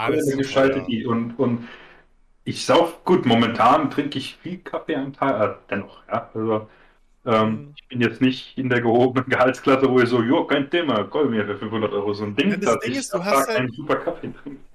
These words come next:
Speaker 1: Ja, das Blöde ist halt, wenn du eine gescheite Siebträgermaschine dir kaufst, dann musst du dir auch eine gescheite Kaffeemühle holen, weil sonst bringt's dir halt nix.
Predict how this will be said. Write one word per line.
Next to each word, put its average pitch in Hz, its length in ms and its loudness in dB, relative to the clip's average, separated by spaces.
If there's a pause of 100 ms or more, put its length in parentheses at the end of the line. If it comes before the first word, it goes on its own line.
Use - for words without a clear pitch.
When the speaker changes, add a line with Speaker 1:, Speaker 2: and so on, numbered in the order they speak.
(140)
Speaker 1:
Ja, 120 180 -8
das 123 140 -14
Blöde 202 280 -2
ist 247 120 -8
halt, 208 160 -10
wenn 170 180 -12
du 147 60 -10
eine 139 100 -10
gescheite 147 540 -4
Siebträgermaschine 156 800 -10
dir 143 120 -8
kaufst, 156 240 -10
dann 135 140 -12
musst 160 200 -12
du - 40 -14
dir 170 100 -2
auch 151 40 -2
eine 147 140 -8
gescheite 139 640 -6
Kaffeemühle 117 600 -10
holen, 98 240 -8
weil 101 120 -4
sonst 107 200 -16
bringt's 156 320 -12
dir - 160 -16
halt 87 220 -20
nix. - 300 -20